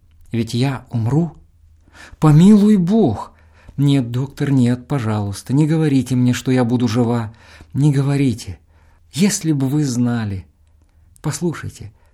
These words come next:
ради бога, не скрывайте от меня моего положения". А сама так скоро дышит.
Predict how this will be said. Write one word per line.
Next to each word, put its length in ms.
ради 300
бога, 340
не 140
скрывайте 520
от 120
меня 240
моего 280
положения". 680
А 100
сама 540
так 240
скоро 440
дышит. 460